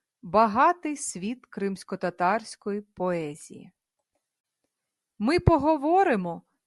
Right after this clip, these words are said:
про унікальну антологію під назвою «Окрушини сонця». Вперше збірка була видана в тисяча дев'ятсот дев'яносто восьмому році.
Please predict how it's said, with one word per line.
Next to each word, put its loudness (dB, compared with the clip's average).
про 0
унікальну 4
антологію 0
під -6
назвою 0
«Окрушини -4
сонця». -8
Вперше 6
збірка -2
була 4
видана -2
в -20
тисяча 0
дев'ятсот 0
дев'яносто -2
восьмому -4
році. -6